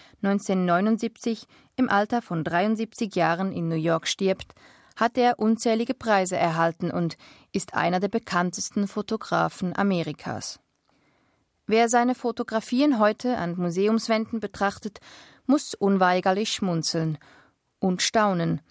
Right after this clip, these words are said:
Staunen ob den Möglichkeiten des Mediums Fotografie.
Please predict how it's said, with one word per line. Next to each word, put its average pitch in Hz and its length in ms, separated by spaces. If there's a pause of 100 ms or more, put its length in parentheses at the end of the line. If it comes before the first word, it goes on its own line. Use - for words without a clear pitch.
(320)
Staunen 214 720
ob 226 120
den 240 160
Möglichkeiten 190 720
des 220 160
Mediums 180 500
Fotografie. 185 800